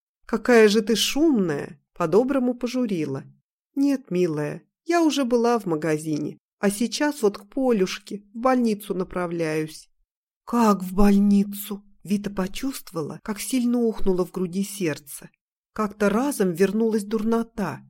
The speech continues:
а ещё от чего-то стало стыдно. «Да вчера вечером на скорой помощи увезли», рассказывала тётя Катя, медленно бредя по двору. Вита пристроилась рядом и старалась не пропустить ни слова.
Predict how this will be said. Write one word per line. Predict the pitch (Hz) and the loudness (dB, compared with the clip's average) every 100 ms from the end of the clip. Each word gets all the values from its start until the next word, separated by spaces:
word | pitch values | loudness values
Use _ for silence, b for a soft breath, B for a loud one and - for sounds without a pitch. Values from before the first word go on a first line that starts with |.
| _ _ | _ _
а | 180 | -2
ещё | 190 190 - 220 | 0 0 2 2
от | 202 | 2
чего-то | - 190 208 208 | -4 0 0 0
стало | 202 202 214 214 | -6 -4 -2 -2
стыдно. | 202 - 214 180 151 135 143 _ _ _ _ _ _ _ _ - | -4 -6 -4 -2 -4 -8 -10 _ _ _ _ _ _ _ _ -14
«Да | 202 | -6
вчера | 240 - 247 247 | -4 0 4 4
вечером | 226 240 226 - 175 185 | 2 0 -2 -4 -8 -6
на | 214 226 | -2 -4
скорой | - 233 233 | 0 2 2
помощи | 226 233 226 208 202 208 | 2 0 2 0 -2 -4
увезли», | 190 175 180 175 175 185 b b - _ _ | -4 -2 -4 -4 -8 -10 b b -20 _ _
рассказывала | 190 190 - 175 165 160 160 | -6 -4 -2 -2 -2 -2 -2
тётя | 156 156 160 | -2 -4 -4
Катя, | 156 214 277 269 | -4 -4 -4 -2
медленно | 226 165 180 180 175 170 | -2 0 0 -2 -2 -6
бредя | 165 156 170 | -6 -4 -4
по | 165 156 | -4 -8
двору. | 147 156 151 143 131 _ _ _ _ _ _ _ _ _ _ _ | -4 -4 -2 -6 -12 _ _ _ _ _ _ _ _ _ _ _
Вита | - 175 233 208 | -6 -2 0 0
пристроилась | 202 202 - 196 190 185 - | 0 -2 2 6 6 4 -2
рядом | - 262 196 - | -4 -4 -4 -8
и | - | -8
старалась | 196 - 202 226 214 202 | -6 0 0 0 -2 -2
не | 220 | -6
пропустить | 208 196 220 - 233 233 | -2 -2 -4 -6 -10 -6
ни | 220 | -6
слова. | - 190 160 139 - | -6 -4 -2 -2 -8